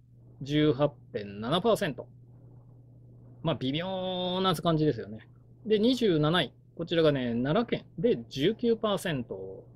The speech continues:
あとはですね、第二十六位として福井県。こちらがね、十九点七パーセントということになってますね。で、同率で岐阜県。こちらも十九点七パーセントということになってます。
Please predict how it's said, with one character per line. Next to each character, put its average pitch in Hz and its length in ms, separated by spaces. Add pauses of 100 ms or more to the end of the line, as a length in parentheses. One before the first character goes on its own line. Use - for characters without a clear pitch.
(420)
あ 233 100
と 302 120
は 262 80
で 190 100
す 160 140
ね、 151 240 (400)
第 220 320
二 185 240
十 135 300
六 156 280
位 269 80
と 165 140
し - 180
て - 240
福 - 260
井 247 80
県。 - 180 (180)
こ 147 100
ち - 100
ら 175 60
が 160 100
ね、 135 140
十 147 360
九 123 260
点 - 280
七 214 200
パ 262 140
ー - 20
セ 277 100
ン 220 80
ト - 140 (260)
と 165 80
い 156 140
う 147 80
こ 143 100
と 107 140
に 95 80
な - 60
っ - 20
て - 100
ま - 140
す - 80
ね。 160 320 (240)
で、 240 100
同 285 300
率 269 280
で 196 140
岐 139 120
阜 - 120
県。 185 160 (160)
こ - 140
ち - 100
ら 226 80
も 254 120
十 147 440
九 123 240
点 175 380
七 196 240
パ 156 140
ー - 20
セ 117 100
ン 101 80
ト 98 140
と 107 100
い 104 80
う 104 80
こ 156 140
と 202 100
に 202 80
な 160 80
っ - 60
て - 80
ま - 100
す。 - 180